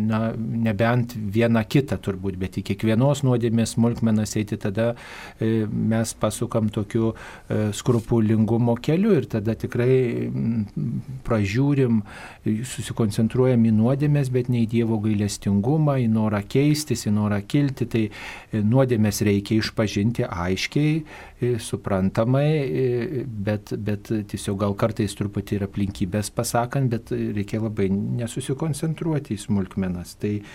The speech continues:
drąsinam tikrai švęsti šį sakramentą, kai tik tai tam yra tinkamos galimybės. Kodėl negalima eiti išpažinties, jei esi civilinėje, nebažnytinėje santuokoje? O jei poros priima komuniją,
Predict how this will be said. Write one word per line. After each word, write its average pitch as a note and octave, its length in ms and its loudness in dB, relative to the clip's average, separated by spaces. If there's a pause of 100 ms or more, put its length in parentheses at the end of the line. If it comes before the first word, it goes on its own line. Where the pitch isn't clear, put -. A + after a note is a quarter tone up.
(380)
drąsinam G#2+ 580 2
tikrai G#2 420 -2
švęsti G2+ 480 -4
šį G#2 200 -6
sakramentą, G#2+ 720 -2
kai G#2 140 -4
tik G2+ 220 -8
tai A2+ 160 -2
tam G#2+ 420 -2
yra G#2 280 -2
tinkamos G#2 640 -2
galimybės. G#2 760 -2 (760)
Kodėl D#3+ 320 4
negalima C#3+ 540 4
eiti C#3 180 0
išpažinties, A#2 880 0
jei C3 220 2
esi C3+ 260 -2
civilinėje, C#3+ 880 2
nebažnytinėje B2+ 1040 2
santuokoje? G2 840 -2 (800)
O A#2 80 4
jei A#2 220 4
poros B2 420 2
priima B2 480 2
komuniją, C#3 560 4